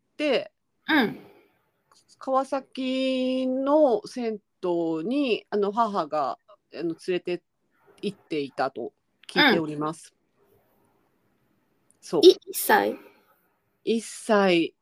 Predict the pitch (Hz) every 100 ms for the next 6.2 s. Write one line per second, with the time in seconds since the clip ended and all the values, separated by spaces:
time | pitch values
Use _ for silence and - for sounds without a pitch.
0 | - 185 - 196 190 185 214 214 175 -
1 | _ - 135 139 135 - _ _ _ -
2 | 247 - - 190 156 - - _ - _
3 | - 196 170 151 _ _ _ _ _ _
4 | 196 247 247 233 - 277 277 220 180 208
5 | 196 - - _ - 220 156 151 156 170
6 | 135